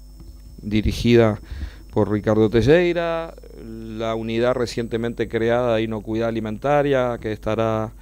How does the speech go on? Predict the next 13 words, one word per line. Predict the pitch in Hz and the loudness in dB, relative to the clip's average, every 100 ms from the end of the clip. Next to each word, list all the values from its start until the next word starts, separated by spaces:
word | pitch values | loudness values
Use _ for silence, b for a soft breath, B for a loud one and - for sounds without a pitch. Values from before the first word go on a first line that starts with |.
| b b b | b b b
al | - 107 | -8 -6
frente | - 113 110 107 | -2 0 0 0
del | 101 | 0
doctor | 101 - 113 120 | -2 -2 0 6
Bennett, | 165 160 165 - - B B B - | 6 6 0 -6 -20 B B B -8
eh, | - 110 110 110 107 107 104 101 | 0 4 6 6 4 4 2 0
la | 107 107 110 | 2 4 4
unidad | 110 113 117 | 4 6 6
de | 117 | 6
cambio | 117 117 113 | 4 0 0
climático, | 117 120 131 131 117 113 104 | 0 0 0 0 0 0 0
que | 104 | -4
sigue | - 113 110 110 107 107 | -4 -2 0 2 0 -2